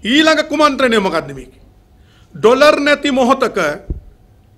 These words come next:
පිරිපහදුව වහන්න උනේ. බලශක්තිය ඇමතිම කියනවා ටෙන්ඩර් ක්‍රමේ ලිහිල් කරා කියලා.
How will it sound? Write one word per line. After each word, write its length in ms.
පිරිපහදුව 640
වහන්න 360
උනේ. 280
බලශක්තිය 680
ඇමතිම 380
කියනවා 460
ටෙන්ඩර් 460
ක්‍රමේ 260
ලිහිල් 460
කරා 260
කියලා. 340